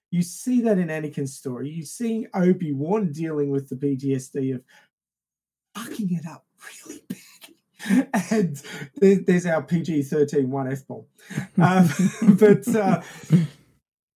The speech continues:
people have to deal with the mistakes that they've made. And some people deal with it by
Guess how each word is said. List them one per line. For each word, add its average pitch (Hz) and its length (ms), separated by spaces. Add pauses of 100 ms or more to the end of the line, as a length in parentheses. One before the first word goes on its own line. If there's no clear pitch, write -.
(760)
people 254 300
have 214 220
to 208 80
deal 196 260
with 170 240
the 151 100
mistakes 147 500
that 156 140
they've 139 200
made. 113 340 (500)
And 175 320
some 185 220
people 185 280
deal 151 280
with 147 220
it 143 220
by 135 540